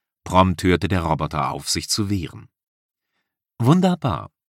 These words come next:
sagte Thora zufrieden. Sie ging neben dem Roboter in die Hocke und zog ein Multifunktionswerkzeug, das zur Standardausrüstung terranischer Einsatzmonturen gehörte, aus einer Gürteltasche ihres Anzugs.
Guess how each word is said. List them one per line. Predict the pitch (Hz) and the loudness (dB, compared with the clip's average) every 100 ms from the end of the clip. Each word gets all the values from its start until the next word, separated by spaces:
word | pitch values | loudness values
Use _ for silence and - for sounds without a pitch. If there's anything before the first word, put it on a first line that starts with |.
| _ - | _ -6
sagte | 85 78 - | -4 -4 -6
Thora | - 90 82 90 | -4 -2 0 -2
zufrieden. | - 123 120 87 - - _ _ _ _ _ _ _ - _ _ - | -2 -6 -6 -8 -10 -20 _ _ _ _ _ _ _ -20 _ _ -4
Sie | 101 117 | 0 4
ging | 139 147 | 6 6
neben | 131 123 127 | 6 4 2
dem | 131 | 0
Roboter | 127 135 123 120 120 | 0 0 -2 -2 -4
in | 110 | -4
die | 113 | -2
Hocke | 131 127 82 | -4 -2 -4
und | 65 - | -4 -4
zog | 92 85 | -2 0
ein | 92 | 0
Multifunktionswerkzeug, | 95 98 107 101 107 - 120 120 - 101 95 - 92 85 - - - _ | 2 2 0 -2 -2 0 2 2 2 0 0 0 0 0 -2 -18 -20 _
das | 80 - | -4 -2
zur | - 82 | 0 -2
Standardausrüstung | - 117 127 90 64 76 76 - 78 - 78 | 0 2 2 2 -2 -6 -4 -4 -4 -4 -4
terranischer | 82 76 80 82 87 80 | -2 0 0 0 -2 -2
Einsatzmonturen | 95 95 98 - 98 95 120 113 113 | 0 0 0 0 -2 -2 -4 -2 0
gehörte, | 110 107 113 139 139 - | 0 0 -2 -2 -6 -6
aus | 120 - | -6 -2
einer | 113 107 | -2 -2
Gürteltasche | 104 95 85 95 92 90 98 | 0 0 0 -4 -4 -4 -4
ihres | 85 101 - | -4 -4 -4
Anzugs. | 104 90 - 90 - - - | -4 -2 -4 -8 -10 -10 -10